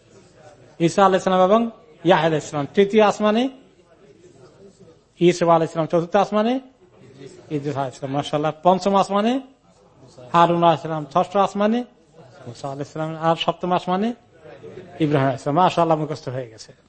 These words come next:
এখন কয়জনের সঙ্গে দেখা হলো তাহলে, গণন এবার?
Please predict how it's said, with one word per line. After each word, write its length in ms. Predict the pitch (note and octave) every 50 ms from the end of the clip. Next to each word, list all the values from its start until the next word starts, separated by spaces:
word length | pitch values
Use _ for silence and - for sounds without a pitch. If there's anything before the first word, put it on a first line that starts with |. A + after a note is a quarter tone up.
| _ _ _ _ _ _ _ _ _ _ _ _ _ _
এখন 220 | - E3 D#3 G3 G3 G3
কয়জনের 300 | A3 G#3 G#3 G#3 A3 A3
সঙ্গে 180 | - G#3+ G#3+ G3
দেখা 240 | G3 F3+ D#3+ E3+
হলো 120 | E3 D#3 D3
তাহলে, 220 | - D3 C3 C3
গণন 280 | C3 D#3 D#3+ E3 D#3+ D3+
এবার? 180 | C#3 B2+ B2+